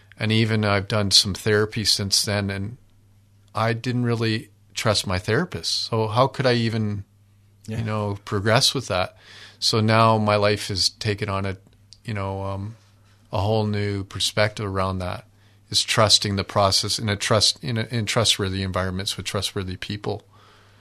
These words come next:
Speaker 1: So, you know, um, I, I, ha-, I have a faith, actually. It's a faith in myself that things will turn out.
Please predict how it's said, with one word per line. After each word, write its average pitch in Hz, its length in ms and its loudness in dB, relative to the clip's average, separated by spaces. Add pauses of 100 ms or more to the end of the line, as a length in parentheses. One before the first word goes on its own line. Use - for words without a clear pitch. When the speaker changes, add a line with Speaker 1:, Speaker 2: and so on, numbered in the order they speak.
(340)
Speaker 1:
So, 98 720 4 (1120)
you 104 120 -4
know, 98 340 0
um, 95 460 -4 (880)
I, 107 240 2
I, 110 160 4
ha-, 107 240 2
I 104 240 4
have 104 180 4
a 104 80 2
faith, 120 500 -2 (160)
actually. 123 380 -4
It's 120 140 -2
a 107 60 -2
faith 113 320 0
in 113 60 -2
myself 101 600 2
that 98 160 -6
things 104 240 -2
will 95 140 -2
turn 98 260 -2
out. 104 240 0